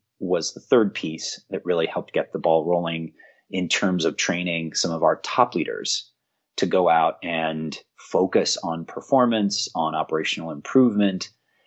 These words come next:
and to really understand what we were trying to do from a systems standpoint, tying all those pieces together. So those pieces really helped get things rolling.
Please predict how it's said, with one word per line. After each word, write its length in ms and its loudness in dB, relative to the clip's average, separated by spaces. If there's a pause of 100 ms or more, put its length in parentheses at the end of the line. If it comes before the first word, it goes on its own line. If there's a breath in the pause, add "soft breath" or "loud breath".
(140)
and 200 -2
to 320 4 (200)
really 320 2
understand 960 0
what 240 4
we 100 8
were 140 2
trying 340 -2
to 140 -8
do 460 -2
from 220 -8
a 40 -8
systems 680 0
standpoint, 760 -2
tying 340 0
all 140 6
those 360 0
pieces 380 -6
together. 500 -4 (480)
So 160 0
those 460 6
pieces 600 0
really 280 4
helped 420 0 (540)
get 240 2
things 240 -6
rolling. 480 0